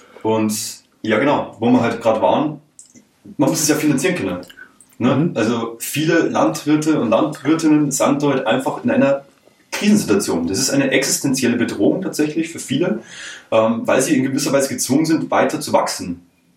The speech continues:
Speaker 1: Was halt schwer geht, wenn sich langfristig größere, äh, landwirtschaftliche Betriebe etablieren und die schon die Flächen haben.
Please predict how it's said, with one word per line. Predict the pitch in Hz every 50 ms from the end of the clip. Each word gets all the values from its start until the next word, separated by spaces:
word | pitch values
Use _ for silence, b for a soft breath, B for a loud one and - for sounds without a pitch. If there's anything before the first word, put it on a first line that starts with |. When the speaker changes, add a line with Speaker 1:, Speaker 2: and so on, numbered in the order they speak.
| _ _ -
Speaker 1:
Was | 101 - - - - -
halt | 127 127 127 - - - _ _ -
schwer | - - - 117 120 120 120 107 110
geht, | - - 151 165 175 - - - - - -
wenn | - 104 107 117 127 127
sich | 123 - -
langfristig | 113 113 123 127 - 117 117 - - 123 - -
größere, | 120 127 131 131 - 131 127 131 131 135 B B B B B B B B B
äh, | 117 110
landwirtschaftliche | 110 117 127 123 127 123 - 139 - - 120 - - 110
Betriebe | 104 - - 143 - - 123
etablieren | 117 - - 113 - 147 139 139 - - - - - -
und | - 117 113 127
die | 135
schon | 131 135 120 110
die | 107
Flächen | 104 123 151 156 - - 101
haben. | 92 87 85 82